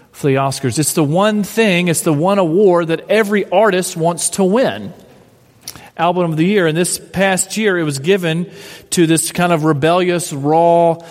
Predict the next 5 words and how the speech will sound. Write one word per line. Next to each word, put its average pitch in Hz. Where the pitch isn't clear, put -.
eclectic 180
rebellion 156
uh, -
alt 170
country, 151